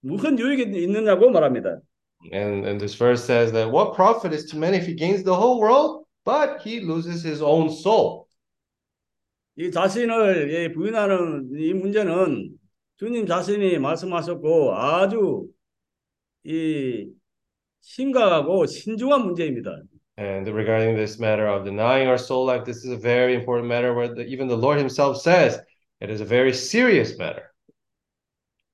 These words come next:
Speaker 1: 사실 우리가 순간순간, 에, 자기 자신을 부인하면 이 사실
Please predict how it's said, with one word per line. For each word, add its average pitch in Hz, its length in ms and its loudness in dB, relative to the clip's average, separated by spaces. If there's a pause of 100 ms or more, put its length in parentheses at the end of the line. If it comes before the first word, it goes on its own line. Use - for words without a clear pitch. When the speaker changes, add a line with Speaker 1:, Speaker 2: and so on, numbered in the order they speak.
(500)
Speaker 1:
사실 196 300 0
우리가 196 300 2
순간순간, 196 840 -2
에, 135 520 -2
자기 175 240 -8
자신을 190 420 -2
부인하면 143 880 -2 (2000)
이 151 180 -12
사실 160 640 -2